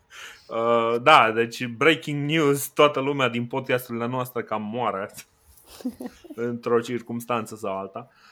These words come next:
Uh, dar, uh, într-adevăr, nu știu, nu știu dacă o să, dacă, dacă reușim neapărat să dozăm, uh, emoția în felul ăsta, uh, a, să-i zicem spectaculos,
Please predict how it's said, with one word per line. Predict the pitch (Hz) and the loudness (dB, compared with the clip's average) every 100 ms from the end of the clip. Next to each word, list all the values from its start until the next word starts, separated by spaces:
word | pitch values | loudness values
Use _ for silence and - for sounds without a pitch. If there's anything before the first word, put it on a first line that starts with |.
| _ _ - | _ _ -8
Uh, | 127 131 131 131 131 131 | -4 -2 -2 -2 -6 -10
dar, | 131 160 160 | -2 -2 0
uh, | 160 160 160 156 | 2 4 4 2
într-adevăr, | 147 160 156 147 139 | -2 -2 -2 0 -2
nu | 117 131 | -2 -8
știu, | 131 127 117 110 107 | -8 -4 -2 -2 -6
nu | 120 | -10
știu | 127 127 | -8 -6
dacă | 123 113 | -6 -4
o | 113 | -6
să, | - 113 107 104 104 92 | -6 -6 -4 -4 -6 -8
dacă, | 117 113 117 107 107 | -4 -4 -2 -6 -4
dacă | 110 - 113 | -8 -6 -6
reușim | 110 110 - 120 | -4 -6 -8 -6
neapărat | 117 117 107 110 - | -6 -6 -6 -6 -6
să | 110 | -10
dozăm, | 98 104 101 110 110 107 104 | -6 -8 -6 -6 -4 -6 -8
uh, | 104 104 104 98 | -8 -8 -10 -10
emoția | 107 107 107 - 101 | -10 -10 -12 -10 -12
în | 101 - | -12 -12
felul | 104 101 101 98 | -10 -10 -10 -12
ăsta, | - - 92 92 92 92 _ _ _ _ - | -14 -18 -16 -14 -16 -20 _ _ _ _ -10
uh, | 95 95 - _ - | -6 -6 -8 _ -16
a, | 80 82 85 190 196 _ _ _ _ _ | -14 -12 -14 -16 -20 _ _ _ _ _
să-i | - - 107 | -20 -10 -10
zicem | 101 113 - 107 | -8 -8 -4 -4
spectaculos, | - - 104 - 98 - 104 104 95 95 - - | -8 -12 -12 -10 -12 -12 -12 -10 -10 -12 -18 -18